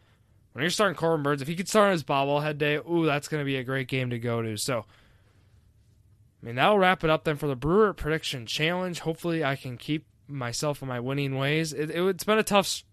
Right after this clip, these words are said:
tough stretch. It's been a tough stretch 'cause the Brewers play bad. I usually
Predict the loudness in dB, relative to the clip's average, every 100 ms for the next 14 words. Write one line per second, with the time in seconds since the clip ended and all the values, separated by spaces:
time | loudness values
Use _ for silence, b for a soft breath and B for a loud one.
0 | -2 0 0 4 4 4 0 -10 -6 -4
1 | -2 -2 -2 0 -2 -4 -8 -4 2 2
2 | 2 0 2 4 2 0 b b b b
3 | 2 4 2 0 -2 -2 -2